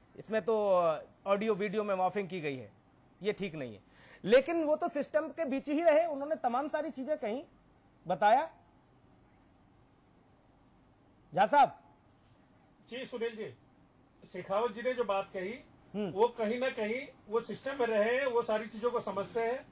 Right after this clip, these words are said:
Speaker 1: हम्म।
Speaker 2: और वो सारी की सारी जो भी बात उन्होंने कही,
Speaker 1: हम्म।
Speaker 2: वो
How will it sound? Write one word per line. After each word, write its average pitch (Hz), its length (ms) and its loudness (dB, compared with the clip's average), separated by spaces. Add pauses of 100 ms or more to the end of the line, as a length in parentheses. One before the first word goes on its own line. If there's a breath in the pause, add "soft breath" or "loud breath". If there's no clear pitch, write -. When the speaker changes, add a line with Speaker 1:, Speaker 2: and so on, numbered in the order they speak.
(140)
Speaker 1:
हम्म। 208 120 -2
Speaker 2:
और 240 140 4
वो 247 160 2
सारी 214 260 0
की 233 100 -12
सारी 226 220 -4
जो 214 160 0
भी 240 120 -4
बात 202 240 0
उन्होंने 226 300 0
कही, 220 300 -6 (300)
Speaker 1:
हम्म। 175 120 -4
Speaker 2:
वो 233 220 0